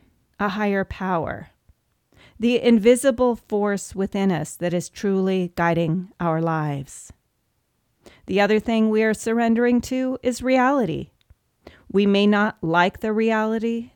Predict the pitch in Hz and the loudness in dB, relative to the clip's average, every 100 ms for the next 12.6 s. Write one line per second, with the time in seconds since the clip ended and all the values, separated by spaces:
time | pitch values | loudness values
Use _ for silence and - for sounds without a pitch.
0 | - - 185 190 180 202 196 190 180 180 | -8 -4 0 0 -2 -4 0 0 2 0
1 | 160 - 165 160 180 _ _ _ _ 190 | -2 -6 -4 -4 -6 _ _ _ _ 0
2 | 208 208 202 185 - - 262 262 - 160 | 0 2 0 0 -6 -4 0 0 -2 -4
3 | 156 - _ _ - _ - 254 269 277 | -4 -8 _ _ -20 _ 0 2 4 2
4 | 269 277 - 262 269 277 262 240 254 285 | 2 0 0 0 2 2 2 0 0 0
5 | 180 - - - _ _ _ _ _ _ | -2 -8 -20 -20 _ _ _ _ _ _
6 | _ 180 202 208 254 214 196 180 190 202 | _ -2 -2 0 -4 -2 -2 0 -2 -6
7 | _ _ _ - - - 190 - 226 226 | _ _ _ -10 -10 -4 -2 0 0 2
8 | 226 214 214 185 151 - 170 180 - 180 | 2 2 0 0 -4 -6 -2 -2 0 -2
9 | - 185 190 226 180 113 - - _ _ | -2 -6 -4 -2 -4 -4 -8 -10 _ _
10 | _ _ _ 196 202 196 185 196 175 240 | _ _ _ 0 2 2 0 0 2 0
11 | - 233 202 185 190 190 196 214 196 170 | 2 2 2 2 0 2 2 2 2 2
12 | 170 160 160 160 160 156 | 0 2 0 0 -2 -4